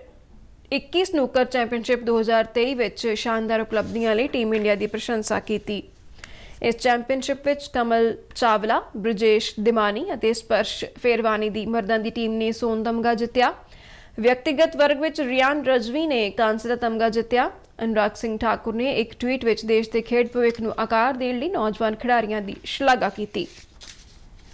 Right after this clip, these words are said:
ਜਰਮਨੀ ਦੇ ਸ਼ਹਿਰ ਬਰਲਿਨ ਵਿੱਚ ਵਿਸ਼ੇਸ਼ ਓਲੰਪਿਕਸ ਵਿੱਚ ਭਾਰਤ ਵੱਲੋਂ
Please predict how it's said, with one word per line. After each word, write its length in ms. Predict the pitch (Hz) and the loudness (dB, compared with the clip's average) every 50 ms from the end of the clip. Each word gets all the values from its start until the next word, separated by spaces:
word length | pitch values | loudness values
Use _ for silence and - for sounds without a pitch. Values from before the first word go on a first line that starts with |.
| - - - - - - - - - - - - - - - - - - - - - - - - - - - 254 | -20 -20 -20 -20 -20 -20 -20 -20 -20 -20 -20 -20 -20 -20 -20 -20 -20 -20 -18 -16 -16 -16 -16 -16 -16 -4 -2 2
ਜਰਮਨੀ 380 | 202 262 277 285 302 330 359 | 4 6 6 6 4 4 4
ਦੇ 140 | 359 381 392 | 4 4 2
ਸ਼ਹਿਰ 320 | 370 381 370 339 339 349 349 | 2 4 4 6 6 6 4
ਬਰਲਿਨ 420 | 269 277 285 285 302 330 349 339 | 4 4 4 4 4 4 2 2
ਵਿੱਚ 220 | 320 330 320 - 302 | 0 -2 -2 -4 -4
ਵਿਸ਼ੇਸ਼ 600 | 262 269 277 262 - 302 294 302 320 330 311 - 294 | -2 -2 -2 0 0 2 4 4 4 4 2 -2 0
ਓਲੰਪਿਕਸ 640 | - 254 247 254 254 254 - 311 311 311 - - | 2 4 4 4 2 2 -2 -4 -4 -4 -6 -2
ਵਿੱਚ 280 | 254 247 226 233 - 247 240 | 0 0 0 0 -2 -4 0
ਭਾਰਤ 340 | - 269 240 214 214 214 - | 2 4 4 4 2 -2 -4
ਵੱਲੋਂ 260 | 233 233 233 240 254 | -4 -2 0 -2 -2